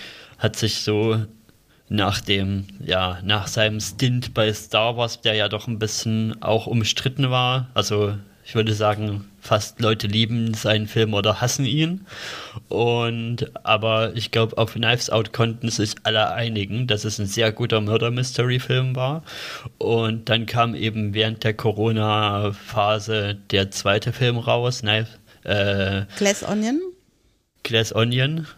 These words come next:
Speaker 1: der, der bei mir ein bisschen schwächer gewirkt hat. Ich fand, er hat da ein bisschen zu sehr versucht, so, so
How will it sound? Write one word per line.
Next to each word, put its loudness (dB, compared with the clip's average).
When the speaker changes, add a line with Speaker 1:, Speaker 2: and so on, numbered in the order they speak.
Speaker 1:
der, 2
der 2
bei 4
mir 2
ein 0
bisschen 0
schwächer 2
gewirkt 0
hat. 2
Ich -2
fand, 0
er 2
hat 2
da 6
ein -2
bisschen -2
zu 2
sehr 2
versucht, -4
so, 2
so 2